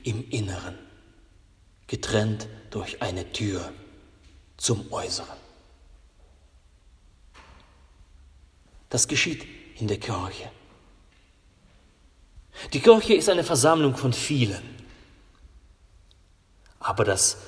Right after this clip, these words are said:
persönliche Heil wird ein-, äh, angeeignet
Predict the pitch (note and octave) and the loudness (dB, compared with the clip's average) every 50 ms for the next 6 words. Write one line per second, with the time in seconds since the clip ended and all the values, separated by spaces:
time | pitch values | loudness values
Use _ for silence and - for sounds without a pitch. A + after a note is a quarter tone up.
0 | - - - G2 F#2 F2+ F#2+ F#2+ A#2+ C3+ E3+ G3+ G3+ G3 F#3+ F#3+ - - F3 B2+ | -8 -4 -2 -2 0 0 4 6 8 8 8 8 6 2 0 -2 -2 -2 -2 0
1 | - A#2+ G2+ F#2 F2+ F2 D#2 - - - - - - - - - - _ _ _ | 0 0 0 0 -2 -4 -6 -8 -12 -14 -16 -18 -20 -20 -20 -20 -20 _ _ _
2 | - _ - - _ _ _ _ _ _ _ _ _ _ - G2 G2 - - - | -20 _ -20 -20 _ _ _ _ _ _ _ _ _ _ -4 -4 -4 -4 -4 -2
3 | - G#2 G#2+ A2+ A2+ A2 - - - G#2+ A#2+ - - C3+ B2+ C3 B2 A2+ B2 - | 0 0 0 0 0 -2 -4 -2 -2 -2 -2 0 2 4 4 4 6 6 4 4
4 | - G2+ G2 F#2+ G2+ G#2+ F#2+ F#2 - | 4 2 0 0 0 -2 -4 -4 -6